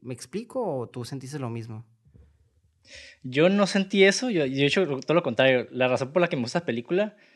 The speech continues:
Speaker 2: más allá de las fallas técnicas, es de que para mí sí tiene mucha alma la película.
Speaker 1: Neta, no, fíjate que,
Speaker 2: Ajá.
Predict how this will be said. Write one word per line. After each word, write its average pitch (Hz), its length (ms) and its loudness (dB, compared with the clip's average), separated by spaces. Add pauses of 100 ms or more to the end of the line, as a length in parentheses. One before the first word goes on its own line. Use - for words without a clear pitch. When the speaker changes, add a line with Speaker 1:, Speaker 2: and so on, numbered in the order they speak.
(200)
Speaker 2:
más 120 220 -4
allá 143 240 6
de 151 80 2
las 143 500 0 (120)
fallas 131 360 -2 (140)
técnicas, 180 500 -4
es 131 100 -6
de 151 120 -6
que 123 80 -10
para 110 180 -2
mí 110 160 -4
sí - 100 -10
tiene 127 220 -2
mucha 127 340 -2
alma 110 180 -2
la 113 120 -4
película. - 480 -12
Speaker 1:
Neta, 147 560 -2
no, 151 280 -8
fíjate 226 360 -8
que, 165 140 -16
Speaker 2:
Ajá. 117 420 4